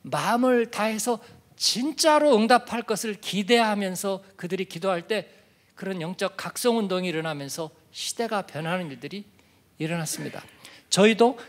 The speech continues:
그렇게 할 수 있는 줄로 믿습니다. 기대감이 없으니까 졸리는 거고요. 응답을 실제로 기도하지 않으니까 깨어있지 못하는 거고요.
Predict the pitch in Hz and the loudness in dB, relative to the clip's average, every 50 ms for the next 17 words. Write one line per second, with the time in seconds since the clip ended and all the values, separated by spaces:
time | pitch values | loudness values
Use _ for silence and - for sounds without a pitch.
0 | - - - - 151 - - 170 156 - 269 - - 269 254 233 226 208 - 175 | -10 -6 -4 -4 -4 -2 -2 -2 -2 0 0 0 0 2 2 2 2 2 0 -2
1 | 170 170 185 180 - - - 123 117 - - 156 127 113 107 104 101 - _ _ | -4 -4 -4 -6 -8 -10 -8 -4 -2 -2 -2 -4 -6 -8 -10 -12 -16 -20 _ _
2 | _ _ _ _ - - - - - - - - - - _ _ _ _ _ _ | _ _ _ _ -20 -20 -20 -20 -20 -20 -20 -20 -20 -20 _ _ _ _ _ _
3 | _ _ _ _ _ _ _ _ _ - - 254 277 302 285 302 311 311 285 226 | _ _ _ _ _ _ _ _ _ 4 4 6 6 6 4 4 2 2 0 -2
4 | 202 - - 269 233 226 214 - 226 220 226 208 - _ _ _ _ - - 143 | -2 -2 -4 -4 -4 -4 -4 -4 -6 -6 -6 -8 -14 _ _ _ _ -14 -12 -8
5 | 151 196 208 214 208 190 185 165 165 165 170 196 214 208 - _ _ _ _ - | -6 -4 -2 -2 -2 -4 -4 -6 -6 -8 -10 -10 -10 -14 -18 _ _ _ _ -4
6 | 180 233 277 302 294 277 294 294 247 - - 339 - 381 392 370 330 - - 202 | -2 0 2 2 2 2 0 -2 -4 -6 -10 -10 -8 -8 -6 -6 -8 -8 -10 -6
7 | 175 233 226 202 196 185 214 208 220 208 160 147 190 220 220 196 214 - 196 214 | -4 -2 -2 -2 -4 -8 -10 -8 -6 -6 -6 -6 -6 -6 -8 -8 -8 -8 -8 -8
8 | 220 - _ _ _ _ _ _ _ _ _ - 294 311 330 311 240 196 - - | -8 -12 _ _ _ _ _ _ _ _ _ 0 2 2 2 2 -2 -4 -6 -6
9 | - 226 185 147 147 - - 196 214 202 202 180 170 147 170 170 185 214 | -6 -4 -2 -2 -4 -4 -4 -4 -4 -4 -6 -8 -8 -8 -8 -8 -8 -10